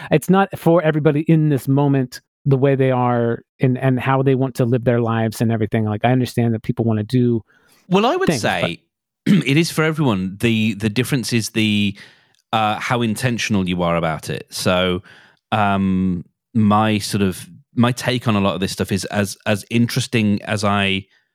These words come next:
Speaker 2: find, and this is possibly a naive take, but as interesting as I find genuinely,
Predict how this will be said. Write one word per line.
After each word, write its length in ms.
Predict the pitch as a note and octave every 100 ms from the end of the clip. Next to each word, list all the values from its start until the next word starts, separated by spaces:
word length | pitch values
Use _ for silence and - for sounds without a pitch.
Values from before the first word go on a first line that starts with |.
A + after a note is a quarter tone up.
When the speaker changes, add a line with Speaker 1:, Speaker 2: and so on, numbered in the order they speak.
| _ _ _ -
Speaker 2:
find, 840 | - A2 A2+ A2 G2 F#2+ F2+ - -
and 180 | C#3
this 120 | F#3 A3
is 160 | A#3 G3 E3
possibly 300 | D#3+ - C#3
a 20 |
naive 340 | A#2 G#2 G2+ F#2
take, 280 | F#2+ E2+ -
but 120 | F#2+
as 120 | G#2+
interesting 400 | A#2+ A#2+ - B2+
as 80 | A2+
I 140 | G2+
find 560 | F#2+ G2+ G2+ F#2 F2 - _ _
genuinely, 680 | G#2+ A#2+ A2+ F#2+ F2 E2